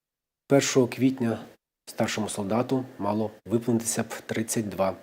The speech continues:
роки. Завтра об одинадцятій годині відбудеться заупокійна служба у соборі Благовіщення Пресвятої Богородиці. Потім – хода до центру міста та громадянська панахида на площі Героїв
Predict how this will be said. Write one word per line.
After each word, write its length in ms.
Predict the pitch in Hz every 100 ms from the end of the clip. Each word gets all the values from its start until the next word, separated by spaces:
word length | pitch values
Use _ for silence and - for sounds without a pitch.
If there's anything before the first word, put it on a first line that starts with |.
| -
роки. 420 | 95 90 - - - - - - - - -
Завтра 400 | 143 147 160 147
об 100 | 151
одинадцятій 460 | 139 135 147 143 147
годині 360 | 127 127 135 127
відбудеться 520 | 110 107 113 117 110 101
заупокійна 580 | 101 107 110 - 107 107
служба 460 | - 123 123 117
у 100 | 117
соборі 420 | 113 107 95 107 104
Благовіщення 680 | 196 190 95 107 - 104
Пресвятої 580 | 101 107 - 117 107 92
Богородиці. 720 | 87 90 90 101 185 175 - 87 - - - -
Потім – 420 | - 131 120 113 110
хода 360 | - 123 110 107
до 120 | 98
центру 460 | - 120 123 127
міста 460 | 117 113 110 - 110 101
та 160 | - 92
громадянська 640 | 95 101 101 98 95 -
панахида 520 | - - - 120 107
на 100 | 98
площі 560 | - 95 92 - 104 92 - - -
Героїв 520 | 98 113 101 90 -